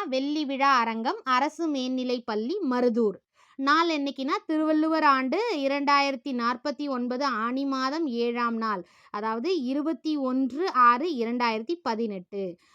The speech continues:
முன்னிலை, யாரோட முன்னிலைனா, பெற்றோர் ஆசிரியர் கழக தலைவர் திருமிகு மலரவன் அவர்கள். தலைமை யாருன்னா, பள்ளி தலைமை ஆசிரியர் திருமிகு முஸ்தபா எம் எம் எம் எட் அவர்கள்.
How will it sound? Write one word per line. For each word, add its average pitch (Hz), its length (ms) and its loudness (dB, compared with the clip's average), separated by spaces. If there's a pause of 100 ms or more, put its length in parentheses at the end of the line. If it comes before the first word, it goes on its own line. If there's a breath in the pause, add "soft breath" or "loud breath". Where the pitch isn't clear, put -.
(140)
முன்னிலை, 339 520 2
யாரோட 311 400 8
முன்னிலைனா, 277 480 0 (100)
பெற்றோர் 339 460 0
ஆசிரியர் 302 480 4
கழக 262 300 0
தலைவர் 247 580 -2
திருமிகு 330 520 0
மலரவன் 277 800 0 (300 soft breath)
அவர்கள். 226 600 0 (240)
தலைமை 330 440 2
யாருன்னா, 285 240 4 (100)
பள்ளி 320 320 0
தலைமை 294 400 0
ஆசிரியர் 285 560 -2
திருமிகு 269 440 -2
முஸ்தபா 262 640 0
எம் 233 220 -4
எம் 262 240 -4
எம் 247 200 -4
எட் 262 160 -4
அவர்கள். 202 480 -4